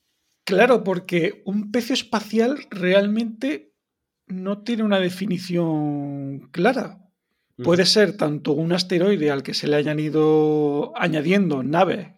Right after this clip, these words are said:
Speaker 1: que han ido vagando por el espacio y se han estrellado contra
Speaker 2: Ajá.
Speaker 1: ella, o un pro-, o un conjunto de naves que se han ido también estrellando entre sí, pero que con el paso de los milenios han ido alcanzando un tamaño,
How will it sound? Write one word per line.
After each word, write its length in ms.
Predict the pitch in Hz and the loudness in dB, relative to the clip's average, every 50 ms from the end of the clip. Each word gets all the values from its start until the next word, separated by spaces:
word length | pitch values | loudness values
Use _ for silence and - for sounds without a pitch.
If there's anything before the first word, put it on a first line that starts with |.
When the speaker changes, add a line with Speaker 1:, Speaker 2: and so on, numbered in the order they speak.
| _ _ | _ _
Speaker 1:
que 100 | - 160 | -8 -8
han 140 | 143 139 147 | -6 -4 -4
ido 180 | 151 143 151 | 0 0 2
vagando 380 | 147 151 143 139 147 151 151 147 | 2 2 2 0 0 -2 -2 -4
por 120 | 156 165 | -2 -2
el 80 | 151 147 | -2 -2
espacio 440 | 143 - - - 196 202 - - - | -2 -2 -2 -2 -4 -4 -4 -8 -8
y 20 | |
se 140 | - - 175 | -8 -6 -6
han 80 | - 147 | -6 -6
estrellado 680 | 127 - - 151 139 151 156 165 175 233 294 - _ _ _ _ _ _ | -8 -6 -6 -4 -2 0 0 0 0 -2 -4 -6 _ _ _ _ _ _
contra 280 | - 185 180 156 - 151 | -8 -6 -6 -4 -4 -2
Speaker 2:
Ajá. 60 | 151 | -2
Speaker 1:
ella, 260 | 160 175 214 269 285 285 _ _ _ _ - - - - - - - _ _ _ _ _ _ _ - | -2 -2 -4 -6 -8 -10 _ _ _ _ -20 -20 -20 -20 -20 -20 -20 _ _ _ _ _ _ _ 0
o 160 | - 175 165 | 2 4 4
un 280 | 170 196 208 202 175 - | 6 6 4 4 2 2
pro-, 220 | 196 202 - - - | -2 -2 -2 -2 -6
o 160 | - 320 156 | -8 -4 -2
un 420 | 175 180 190 190 190 196 190 190 180 | -2 -2 -2 -2 -4 -4 -4 -4 -2
conjunto 580 | 190 185 180 180 180 196 208 214 220 233 240 247 | -2 -2 0 0 0 0 0 0 2 2 2 2
de 180 | 220 180 156 | 4 2 0
naves 420 | 143 156 180 190 196 208 240 233 - | 2 4 6 6 6 6 4 0 -2
que 100 | - 180 | -6 -6
se 140 | - - | -4 -4
han 80 | 160 170 | -2 -2
ido 180 | 180 185 196 180 | 0 0 2 2
también 260 | 190 180 196 208 170 | 2 0 0 0 -2
estrellando 400 | 135 - - - 135 151 151 156 | -2 -6 -6 -6 -4 -4 -2 -2
entre 220 | 165 170 170 180 160 | -2 -2 -2 -2 -2
sí, 240 | - - 208 285 | -2 -2 -2 -4
pero 300 | - - - 180 156 151 | -6 -6 -6 -4 -4 -4
que 280 | 147 147 143 139 - - _ _ | -4 -6 -8 -8 -10 -16 _ _
con 180 | _ - 160 147 | _ -10 -10 -10
el 60 | 143 | -10
paso 260 | 139 151 156 - - | -8 -8 -10 -6 -4
de 80 | 160 165 | -2 0
los 160 | 160 160 143 | 0 0 -2
milenios 540 | 165 160 160 160 165 175 180 196 214 208 - | -2 -2 0 0 2 2 2 0 -2 -4 -4
han 80 | 214 185 | -4 -2
ido 140 | 180 175 | 2 2
alcanzando 440 | 175 165 - 156 147 - 165 165 175 | 0 0 -2 -8 -8 -8 -8 -4 -4
un 100 | 180 180 | -4 -2
tamaño, 500 | 180 170 160 165 170 180 196 220 247 226 | -2 -2 -2 -2 -2 0 0 -2 -2 -4